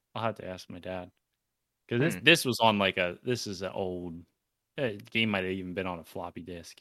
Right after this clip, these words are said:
Speaker 2: Oh, Digger?
Speaker 1: Digger. I don't know.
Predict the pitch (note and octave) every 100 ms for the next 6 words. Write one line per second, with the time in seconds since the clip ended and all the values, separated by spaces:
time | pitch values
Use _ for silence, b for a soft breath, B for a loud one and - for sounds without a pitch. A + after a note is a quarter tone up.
0 | _ _ - - A#2+ B2+ G#2 - A#2 B2
1 | A3 C#4+ - _ _ _ _ _ _ _
2 | _ _ _ _ - F#2+ F2 D#2+ E2 _
3 | _ _ _ _ _ _ _ _ - F#2+
4 | G#2+ B2 A2+